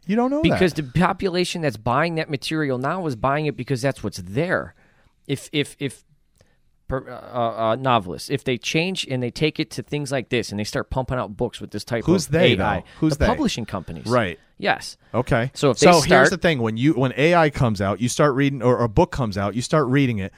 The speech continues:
Speaker 2: Mm-hmm.
Speaker 1: You love the book. What's the first thing you do about it?
Speaker 2: I look into the author.
Speaker 1: Thank you. So when you find out this is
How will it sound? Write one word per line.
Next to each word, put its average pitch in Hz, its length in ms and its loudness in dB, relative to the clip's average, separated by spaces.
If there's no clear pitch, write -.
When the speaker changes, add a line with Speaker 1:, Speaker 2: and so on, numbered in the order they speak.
Speaker 2:
Mm-hmm. 147 220 -4
Speaker 1:
You 151 260 4
love 147 300 4
the 135 80 2
book. 127 340 4
What's 151 180 2
the 127 140 0
first 185 260 2
thing 170 140 -4
you 143 120 -2
do 127 180 0
about 80 300 -6
it? 62 100 -20
Speaker 2:
I 110 380 0
look 107 320 -4
into 120 160 -2
the 143 100 -2
author. 175 380 -4
Speaker 1:
Thank 160 260 4
you. 80 100 -8
So - 160 -2
when 123 120 -2
you 185 120 0
find 202 300 2
out 170 180 6
this 151 160 0
is 131 140 -2